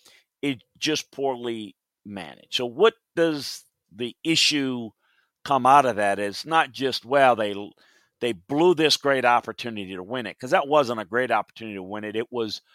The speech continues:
a chance at the end. But the biggest problem that they had is this was a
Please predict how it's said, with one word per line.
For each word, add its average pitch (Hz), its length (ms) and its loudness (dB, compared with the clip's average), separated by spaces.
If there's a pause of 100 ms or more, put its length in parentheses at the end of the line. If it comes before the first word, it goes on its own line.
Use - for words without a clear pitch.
(460)
a 120 140 0
chance - 840 -2 (460)
at 110 100 -8
the 110 200 -6
end. 104 340 -4 (1400)
But 117 160 -12
the 131 100 -6
biggest 190 480 -4
problem 135 460 4
that 120 160 -6
they 107 160 -4
had 123 340 -2
is 104 340 -6 (1120)
this 160 220 -4
was 113 220 -6
a 92 240 -6